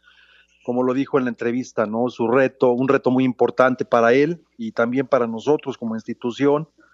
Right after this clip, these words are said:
este, lograr una combinación, una buena combinación de un buen plantel de futbolistas jóvenes con un, eh, gran técnico de experiencia. Entonces estamos muy contentos, Toño, es un buen día,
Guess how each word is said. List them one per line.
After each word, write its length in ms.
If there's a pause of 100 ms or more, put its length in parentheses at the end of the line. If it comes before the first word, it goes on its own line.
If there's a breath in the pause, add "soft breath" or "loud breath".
(400 soft breath)
este, 580
lograr 360
una 160
combinación, 680
una 140
buena 240
combinación 600
de 60
un 160
buen 200
plantel 540
de 120
futbolistas 600
jóvenes 680 (640)
con 240
un, 260
eh, 140 (180)
gran 320
técnico 400
de 80
experiencia. 800
Entonces 220
estamos 200
muy 140
contentos, 600
Toño, 440
es 280
un 180
buen 220
día, 420